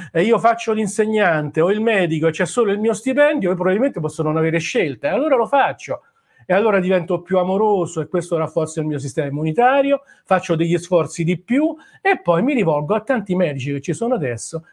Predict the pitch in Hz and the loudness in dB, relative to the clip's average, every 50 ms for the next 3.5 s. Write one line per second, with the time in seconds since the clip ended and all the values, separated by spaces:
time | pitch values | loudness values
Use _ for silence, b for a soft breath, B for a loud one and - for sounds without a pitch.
0 | b b - - 226 220 - 208 180 156 143 139 123 151 180 185 165 120 110 107 | b b -4 -2 -2 0 0 0 0 0 -2 -4 -2 -2 -2 -2 -2 -4 -4 -8
1 | 104 101 - - 139 135 139 _ _ _ _ _ _ _ - 190 190 175 180 202 | -12 -14 -12 -10 -8 -8 -8 _ _ _ _ _ _ _ 2 2 2 4 4 2
2 | 165 123 123 117 113 117 127 127 123 - 165 151 170 175 170 165 151 160 165 196 | 2 2 0 -4 -4 -4 -4 -4 -2 -2 0 2 2 2 2 2 0 2 2 2
3 | 202 190 170 185 147 123 120 117 120 120 | 2 2 2 0 -2 -2 -4 -4 -6 -6